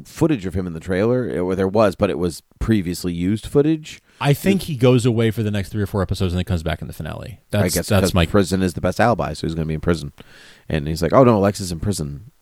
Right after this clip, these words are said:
Speaker 1: Like, what are you talking about?" And, you know, that's it. Uh, and I, I, he'll come back for the finale, maybe more Exo Lexo suit.
Speaker 2: I hope.
Speaker 1: You know, I don't know that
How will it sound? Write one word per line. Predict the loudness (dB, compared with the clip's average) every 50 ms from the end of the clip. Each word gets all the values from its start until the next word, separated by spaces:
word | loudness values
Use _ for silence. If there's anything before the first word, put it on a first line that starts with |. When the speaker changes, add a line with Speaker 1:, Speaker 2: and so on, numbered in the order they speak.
| -4
Speaker 1:
Like, | 0 2 2 4 4
what | 2
are | 2
you | 4
talking | 4 4 4 4 0
about?" | 0 0 0 0 0 -2 -4 _ -20 _ -20 -20 -20 -20 -20 -20 _ -16 -4 2
And, | 4 4 6 6 4 2 0 -2 -2 -4 -6 -8 -10 _ _ _ _ -20 _ _ 2
you | 4
know, | 4 4 2 0 -2 2
that's | 2 2 4 6
it. | 4 2 2 _ _ _ _ _ _ _ _ _ _ -12 -6
Uh, | -2 -2 0 0 0 -2 -2 -2
and | -2 0 0 2 2
I, | 2 2 0
I, | -2 -2
he'll | 0 0 0
come | 0 0 0
back | 0 0 0 0
for | -2 0 0 0
the | 0 -2
finale, | -6 -4 -6 -6 -4 -2 -2 0 0 0 0 0 -2 -6
maybe | -4 -2 0 0 2 0 0
more | 2 0 0 0 0 -2 -2 -2 -4 -4 -8 -12 _ _ -8
Exo | -8 -8 -6 -4 0 0 2 2 2 2 0 0
Lexo | -2 -4 -4 -2 -2 -2 -2 0
suit. | 2 2 2 2 2 _ _ _ _ _ _ _ _ -2
Speaker 2:
I | 2 2
hope. | 4 4 2 0 -2 _ _ _ _ _ _ _ -6
Speaker 1:
You | -4 -2 -2
know, | -2 -4 -6 _ _ _ -20 -20 -20 -20 -20 -14 -2 2
I | 4 4
don't | 6 6
know | 6 4
that | 2 0 0